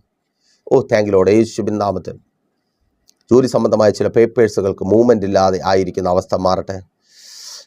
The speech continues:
ചില പേപ്പേഴ്സുകൾക്ക് മൂവ്മെന്റ് ഉണ്ടാകട്ടെ, ചില സൈൻ വീഴട്ടെ. യെസ്, ചില വേക്കൻസീസ് ഉണ്ടാകട്ടെ, ഒഴിവുകൾ ഉണ്ടാകട്ടെ. യെസ്, thank you Lord, thank you Jesus. ആമേൻ. തലമുറകൾ അനുഗ്രഹിക്കപ്പെടട്ടെ. അവരുടെ ഭാവി ജീവിതം, അവരുടെ വിദ്യാഭ്യാസം,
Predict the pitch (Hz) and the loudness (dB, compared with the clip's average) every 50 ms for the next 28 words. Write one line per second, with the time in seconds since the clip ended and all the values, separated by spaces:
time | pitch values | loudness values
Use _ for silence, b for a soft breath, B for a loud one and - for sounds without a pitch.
0 | B - 107 95 - 110 110 104 - 110 107 - - 101 104 95 - 98 98 104 | B 0 0 2 2 2 2 2 2 0 0 2 0 -2 -2 -2 0 0 2 2
1 | 107 110 104 98 95 98 104 101 101 98 107 104 101 104 - - - 101 104 104 | 2 2 0 0 0 0 2 2 2 0 -2 -4 -4 -6 -10 -8 -6 -2 -2 -2
2 | - - - - 107 104 113 113 110 98 104 104 104 104 101 101 107 104 101 107 | -4 -6 -8 -4 -2 -2 0 0 -2 0 0 0 0 0 0 0 0 -2 -2 -4
3 | 120 113 110 113 110 107 - - - - _ _ _ _ _ _ _ _ _ _ | -2 0 2 2 2 2 -2 -8 -20 -20 _ _ _ _ _ _ _ _ _ _
4 | _ _ _ _ _ _ _ _ _ _ _ - 110 107 107 98 104 110 110 - | _ _ _ _ _ _ _ _ _ _ _ 0 2 2 4 4 2 0 0 0
5 | 135 117 104 - 120 113 - 110 104 101 104 104 104 101 104 98 90 92 104 110 | -4 -4 -2 -2 -4 -2 -2 -2 0 2 2 2 2 0 -2 -4 -2 0 2 2
6 | 120 120 120 120 117 110 107 107 107 107 107 104 90 101 98 90 107 117 120 120 | 2 2 4 4 2 2 2 0 2 2 2 2 2 0 0 0 2 2 2 0
7 | 117 - _ b b b b b b b b - 113 110 113 110 107 104 101 98 | 0 -4 _ b b b b b b b b -2 0 0 2 4 4 6 6 4
8 | 98 98 - _ _ _ - 110 113 113 113 110 107 110 110 104 - 104 98 98 | 4 0 -4 _ _ _ 0 0 2 2 0 0 0 -2 -2 -2 -4 -8 -12 -12
9 | - _ _ _ _ _ _ _ _ _ _ _ _ _ _ _ - - 107 107 | -14 _ _ _ _ _ _ _ _ _ _ _ _ _ _ _ -6 -4 -2 0
10 | 104 104 101 92 87 - 110 110 120 123 113 107 107 107 104 101 101 107 107 104 | 0 0 -2 -2 -2 -2 0 2 2 4 4 2 2 2 0 0 0 0 0 0
11 | - 101 107 101 101 - 104 107 104 101 101 104 - 113 107 110 113 107 104 101 | 0 -4 -4 -4 -4 -2 -2 0 0 2 0 0 2 2 0 0 0 -2 -4 -6
12 | 95 92 - - _ - 113 113 110 113 110 104 107 110 107 107 107 107 - 113 | -6 -8 -10 -14 _ -2 -2 2 2 2 2 2 2 2 2 2 0 -2 -2 -4
13 | 110 107 107 - - - | -4 -4 -4 -8 -12 -8